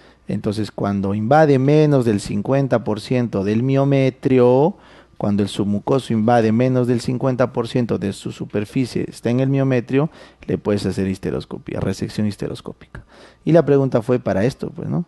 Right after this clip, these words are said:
Los intracavitarios. Los intracavitarios van por histeroscopía. Y la gran mayoría se observan, porque van a regresionar solos, ¿ya? Se observan. Muy bien. Esto que les he puesto acá es una histerosonografía,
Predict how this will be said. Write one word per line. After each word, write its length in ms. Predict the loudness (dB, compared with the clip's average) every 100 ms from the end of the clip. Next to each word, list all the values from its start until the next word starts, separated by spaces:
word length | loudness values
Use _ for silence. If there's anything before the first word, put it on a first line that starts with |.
| _ -20 -20 _ -4
Los 260 | -2 0 -2
intracavitarios. 1300 | -2 0 -2 -2 -4 -4 -8 -10 -10 -14 -18 -20 -8
Los 180 | -6 -4
intracavitarios 800 | -6 -6 -4 -4 -2 -2 -2 -2
van 200 | -2 -4
por 160 | -6
histeroscopía. 680 | -10 -10 -12 -12 -18 -20 -20 _ -20 -20 -20 _
Y 220 | 4 6
la 160 | 8 8
gran 280 | 8 6 6
mayoría 480 | 4 4 4 2 0
se 140 | -2
observan, 560 | -4 -6 -8 -8 -12 -16 -4
porque 300 | -4 0 0
van 220 | 2 2
a 80 | 2
regresionar 720 | 0 -4 -6 -8 -10 -10 -12
solos, 560 | -14 -16 -18 -20 -20 _ _ -8
¿ya? 160 | -8
Se 160 | -8 -14
observan. 380 | -14 -20 -20 _ _ -20 _ -6
Muy 120 | 0
bien. 180 | 0 -2 -10 -20 _
Esto 260 | -2 2 2
que 80 | 2
les 120 | 2
he 80 | 2
puesto 240 | 0 -2
acá 280 | 0 0 0
es 180 | -2 -4
una 200 | -2 -2
histerosonografía, 2000 | -2 -4 2 4 4 0 -10 0 4 6 6 4 4 2 0 -4 -6 -4 -2 -4